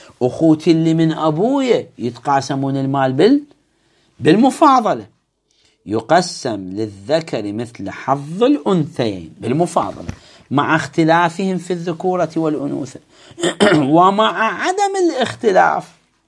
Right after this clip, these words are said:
إذا ما مختلفين، ومع عدم الاختلاف فيهما، يعني شنو؟ يعني كلهم ذكور، أخوتي ولد أبويا كلهم ذكور، أو أخوتي ولد أبويا كلهم إناث.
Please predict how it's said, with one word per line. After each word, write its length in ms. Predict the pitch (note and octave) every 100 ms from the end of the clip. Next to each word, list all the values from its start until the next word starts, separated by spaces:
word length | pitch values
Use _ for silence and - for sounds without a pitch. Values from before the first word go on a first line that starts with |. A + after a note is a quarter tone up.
| _ _ _ _ _ _ _ _ _ _ - - -
إذا 240 | C3 E3 F#3
ما 220 | A#3 D#4
مختلفين، 720 | F4 D3 D#4 A#3 - F3 F3+ - _ _ _ _ _ _
ومع 800 | A2 B2+ C3 C3+ C3 B2+ C#3 B2
عدم 320 | C#3 C3 C3 C3+
الاختلاف 1200 | C3+ C3 B2+ C3 - - B2+ C3 C3 C3 C3
فيهما، 840 | - - C3 B2 B2 A3 G#3+ D#3+ D3 _
يعني 240 | G#2 - A2
شنو؟ 300 | D#3 D3+ D#3 - - -
يعني 260 | A#2 A#2+
كلهم 340 | C3+ A3+ G#3+ F3
ذكور، 420 | C3 - G#2 G2+ _ _ _ _
أخوتي 520 | A#2+ A#2 G#3 G#3 - D3+
ولد 280 | C#3 C3
أبويا 400 | C3+ C#3 G3 B3
كلهم 420 | B3+ F4+ C#4 G3+ D3+
ذكور، 580 | D3 D3 C#3+ C#3 - _ _ _ - - -
أو 300 | D3 C#3+ C#3+
أخوتي 580 | C3+ G#3 A3 E3+ - B2+
ولد 360 | C3 C#3+ C3+ C3
أبويا 480 | D3 D#3 A3 C4+
كلهم 500 | B3+ A4 F4+ B3+ A3
إناث. 520 | F3+ F3 D3+ C#3+ C#3+